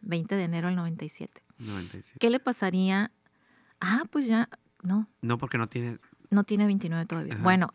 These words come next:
Speaker 1: eh, su primer, su primer salto cuántico va a ser a los veintinueve.
Speaker 2: Ajá, le va a pasar algo.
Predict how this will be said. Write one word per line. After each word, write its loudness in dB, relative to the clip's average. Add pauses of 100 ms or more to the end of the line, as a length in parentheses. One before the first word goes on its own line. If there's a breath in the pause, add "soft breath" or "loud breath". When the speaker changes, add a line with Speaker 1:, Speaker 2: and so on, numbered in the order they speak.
Speaker 1:
eh, -4
su 4
primer, 4
su 2
primer 2
salto -2
cuántico -2
va 4
a 4
ser 0
a 2
los 0
veintinueve. -2
Speaker 2:
Ajá, 6
le 10
va 10
a 6
pasar 4
algo. 4